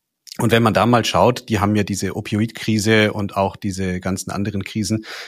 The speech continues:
unter anderem auch deshalb, weil halt der Einfluss der, ähm, Produzenten gerade im Bereich der Medizin so groß ist. Das ist ja eine, eine Lobby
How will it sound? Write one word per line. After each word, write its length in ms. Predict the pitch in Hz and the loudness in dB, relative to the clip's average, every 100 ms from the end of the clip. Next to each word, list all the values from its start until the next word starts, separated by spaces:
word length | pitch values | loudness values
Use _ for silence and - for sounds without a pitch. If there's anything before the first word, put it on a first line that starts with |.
| - | -8
unter 260 | - 123 135 | -2 2 2
anderem 300 | 120 110 107 | 2 0 0
auch 140 | 107 | -2
deshalb, 440 | - 113 113 104 - | 0 0 2 0 2
weil 200 | 101 104 | 0 2
halt 160 | 98 | 0
der 100 | 101 | -2
Einfluss 600 | 98 113 - 107 - - - | -2 -2 -2 -6 -6 -10 -4
der, 500 | 90 87 85 82 82 _ | -2 0 0 -2 -6 _
ähm, 220 | 90 82 | -12 -10
Produzenten 800 | - 98 92 - 117 160 98 117 - - - - | -8 -6 -4 0 2 2 0 0 -2 -18 -16 -8
gerade 360 | - 92 110 98 | 0 2 2 -2
im 100 | 95 | -6
Bereich 380 | 90 87 90 | -4 -4 -6
der 100 | - | -6
Medizin 760 | 87 87 92 - - 117 180 - - | -6 -8 -8 -6 -2 0 0 -6 -14
so 240 | 95 107 | -4 -2
groß 400 | 120 104 131 156 | 0 0 2 2
ist. 300 | - 123 - | 0 -2 -4
Das 100 | 92 | -8
ist 140 | 87 - | -6 -2
ja 100 | 76 | -2
eine, 240 | 101 95 - | -2 -6 -8
eine 100 | 80 | -4
Lobby 480 | 101 127 113 110 | 0 0 2 0